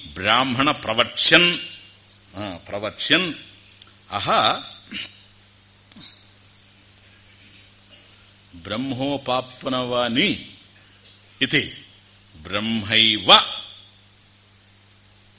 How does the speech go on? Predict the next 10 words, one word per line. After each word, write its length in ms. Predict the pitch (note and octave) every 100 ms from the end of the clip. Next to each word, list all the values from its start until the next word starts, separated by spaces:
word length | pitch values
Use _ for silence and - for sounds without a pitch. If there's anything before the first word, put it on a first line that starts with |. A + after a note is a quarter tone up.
| - - -
అపాప్నోతి. 880 | G#2 G#2+ G2 G2+ F#2+ G2 A2 A2+ - - - - - - - - - - - - - - - - - - - - - - - G2+
గురువు 600 | E3+ B3+ F3+ B2 E4+ - - - - - - -
జ్ఞానాన్ని 520 | A#2 D3 G3+ A3+ G3+
బోధిస్తాడు 560 | C3 E3 E3+ - D3+
చూచారా? 360 | C3 C3+ D#3 G#3
శాస్త్రాన్ని 500 | D#3 E3 F3 G#3 G3+
బోధించేటప్పుడు, 680 | C3 C#3+ F3 D#3 D3 B2 G#2+ F2 - -
శాస్త్రాన్ని 600 | - C#3 E3+ - A#3 A3+
బోధించేటప్పుడు 720 | B2+ C3+ B3+ B3+ C4 A#3+ A#3+
కూడాను 280 | B3 A3+ F#3